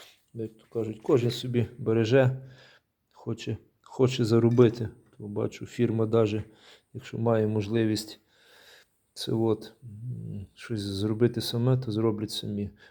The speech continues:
Хоч, чесно кажучи, ті пальці вони теж можуть самі робити, бо вони мають токарний станок. Але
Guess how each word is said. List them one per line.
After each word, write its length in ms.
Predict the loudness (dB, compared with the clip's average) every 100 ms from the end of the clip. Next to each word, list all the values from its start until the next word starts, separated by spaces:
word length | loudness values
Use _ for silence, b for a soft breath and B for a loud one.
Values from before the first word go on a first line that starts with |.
| B
Хоч, 220 | -2 -2 -2
чесно 360 | -4 -4 -2 -2
кажучи, 500 | 2 4 2 -2 -4
ті 140 | -4
пальці 400 | 0 2 2 0
вони 140 | -2 -2
теж 240 | 0 -2
можуть 420 | 0 -4 -4 -8
самі 340 | -14 -12 -6 -4
робити, 420 | 0 0 0 -2
бо 60 | -4
вони 180 | -2
мають 280 | 0 0 0
токарний 400 | -4 -8 -6 -6
станок. 520 | -8 -4 0 0 -2 -12 B B B B _
Але 400 | -4 0 2 0